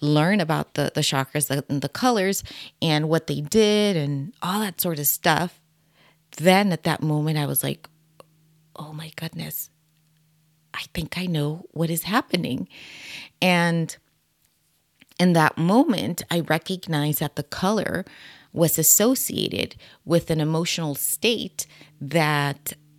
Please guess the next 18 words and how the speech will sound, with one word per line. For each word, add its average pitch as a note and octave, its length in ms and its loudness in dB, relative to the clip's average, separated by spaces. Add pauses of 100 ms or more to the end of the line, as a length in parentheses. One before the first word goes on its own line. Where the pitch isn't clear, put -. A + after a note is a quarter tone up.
(120)
the F#3 120 0
client D#3 460 -4
was D3+ 180 -2
accessing. - 800 -4 (420)
And E3 240 0
I E3 100 2
was D#3+ 200 0 (140)
able G3 420 0
to D3+ 180 -8
see A3 400 -2
that D3+ 300 -2 (160)
through G3 400 2
the F3 120 0
color D3+ 500 -2
of C3+ 160 -4
the C#3+ 100 -2
aura. D#3+ 540 0 (800)
And D#3 840 0